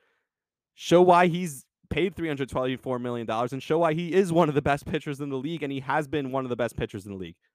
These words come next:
By the way, if he wins Cy Young this year, which it's close between him and <laughs> Robbie Ray, I mean, that would be the worst Cy Young Award performance ever. He does not deserve Cy Young. All the Yankee fans who want him to win it, I don't want him to win it.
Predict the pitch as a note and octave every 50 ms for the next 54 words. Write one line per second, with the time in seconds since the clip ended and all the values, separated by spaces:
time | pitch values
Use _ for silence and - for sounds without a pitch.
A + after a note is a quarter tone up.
0 | _ _ _ _ - D#3+ F3 F3+ F3+ E3+ D3+ G#2+ G2+ - C#3+ D#3 F3+ G3 E3 -
1 | - C3+ A#2+ A2 G#2 F#2 F#2+ A2 A#2+ B2+ - - D3 D3 C#3+ B2+ G#2 G2 F#2 -
2 | _ _ _ _ - - G#2+ - - - G#2 A#2+ B2+ - - - - A2+ G#2+ A#2
3 | A#2 A#2 A2+ G#2+ G#2+ G2+ G2+ A2+ B2 A#2+ G#2+ F#2+ F2+ F2 G#2+ C3 B2+ A2 A#2 A#2+
4 | A#2 A2+ - _ _ _ _ _ _ - E3 F3+ F#3+ G#3+ F#3+ D#3+ C3+ A2+ G#2+ B2+
5 | C#3 C#3 - - D3 C3 C3 B2+ B2 B2 A#2+ A#2 A#2 A2+ G#2+ - G#2 - A#2 A2
6 | G#2+ G2+ F#2 G2 G#2 G2 E2+ D#2+ G#2+ C#3 D#3 C#3+ D3+ C3 C3+ D3 E3+ G3+ - F#3+
7 | D#3+ D3 D#3+ D#3+ C#3 - D#3 C#3 C3+ D3+ D3 A#2 G#2 A#2+ D3+ E3+ F3 E3 E3+ D3+
8 | - D3+ C#3 - A2+ G#2 G#2 A2 A#2+ C3 C#3 C3 - A2 G2 - C3 E3 - -
9 | D3 D#3 C#3 D3+ F3 G3 C3+ C3 G#2 G2 F#2 - - F2+ F2+ F2 E2+ D#2+